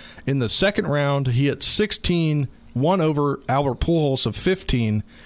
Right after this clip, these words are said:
And then in the finals, he hit nineteen over Rodriguez's eighteen. So all he had to do was hit one more. And that's what I was mentioning.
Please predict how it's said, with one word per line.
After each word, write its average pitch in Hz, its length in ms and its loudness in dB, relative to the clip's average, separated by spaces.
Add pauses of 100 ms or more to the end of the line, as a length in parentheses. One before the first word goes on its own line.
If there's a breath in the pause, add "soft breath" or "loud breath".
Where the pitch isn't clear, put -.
(280 loud breath)
And 131 160 0
then 143 120 0
in 135 80 0
the 117 100 -2
finals, 156 680 0 (160)
he - 140 0
hit 143 120 0
nineteen 127 720 -2
over 117 300 0
Rodriguez's 113 840 0
eighteen. 117 540 0
So - 180 0
all 143 220 2
he 151 80 2
had 139 100 0
to 127 80 0
do 127 240 0
was 110 160 0
hit 123 240 -2
one 120 280 0
more. 120 360 0
And 110 80 0
that's 127 160 -4
what 135 100 0
I 123 40 2
was 110 120 -2
mentioning. 123 520 -2